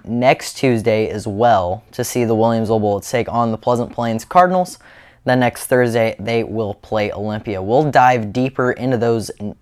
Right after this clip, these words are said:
next week's games, um, during next week's episode. Uh, but taking a look at this week's games, you know, you got Williamsville, Athens. We've touched on that. Should be a huge game, good atmosphere,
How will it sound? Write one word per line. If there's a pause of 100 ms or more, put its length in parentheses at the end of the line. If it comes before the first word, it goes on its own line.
next
week's
games, (140)
um,
during
next
week's
episode. (380)
Uh,
but
taking
a
look
at
this
week's
games,
you
know,
you
got
Williamsville,
Athens.
We've
touched
on
that.
Should
be
a
huge
game, (200)
good
atmosphere,